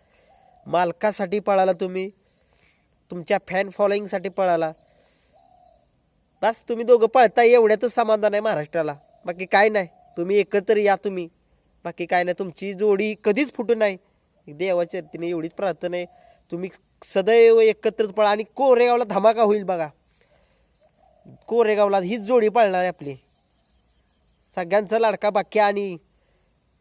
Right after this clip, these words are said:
मथुर. एका पराभवाने तुम्ही संपणार नाही आणि संपलेला नाहीये. अखंड महाराष्ट्र तुम्हाला माहिती आहे तुमच्यावर किती प्रेम करतोय. नक्कीच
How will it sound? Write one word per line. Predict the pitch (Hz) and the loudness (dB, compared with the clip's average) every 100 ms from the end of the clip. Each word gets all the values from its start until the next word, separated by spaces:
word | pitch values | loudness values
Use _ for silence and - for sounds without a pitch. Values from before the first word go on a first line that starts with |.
| - | -4
मथुर. | 175 - 220 185 _ _ _ _ _ _ _ _ _ _ | -2 0 -2 -2 _ _ _ _ _ _ _ _ _ _
एका | - 208 | -10 -6
पराभवाने | 214 233 247 247 233 233 | 2 4 4 4 2 0
तुम्ही | 233 | -6
संपणार | 226 262 214 220 233 226 | -4 -6 -8 -4 -2 0
नाही | 233 202 202 180 _ | 0 -2 -4 -14 _
आणि | - 180 | -14 -10
संपलेला | - 208 196 202 202 | -6 -6 -4 -2 0
नाहीये. | 202 202 202 196 _ _ _ _ _ _ _ _ _ _ _ _ | -2 -2 -4 -6 _ _ _ _ _ _ _ _ _ _ _ _
अखंड | 170 196 208 | -4 0 2
महाराष्ट्र | 226 233 226 196 196 220 | 2 2 2 0 -4 -6
तुम्हाला | 214 220 220 | -2 2 2
माहिती | 214 190 214 | 0 -2 -2
आहे | 214 202 _ _ | -2 -4 _ _
तुमच्यावर | 208 185 208 202 | -12 -4 -2 -2
किती | 214 220 | -6 0
प्रेम | 233 233 | 2 4
करतोय. | 226 208 - 190 175 _ _ _ _ _ _ _ _ - | 2 0 -2 -6 -8 _ _ _ _ _ _ _ _ -6
नक्कीच | 233 262 | -6 -6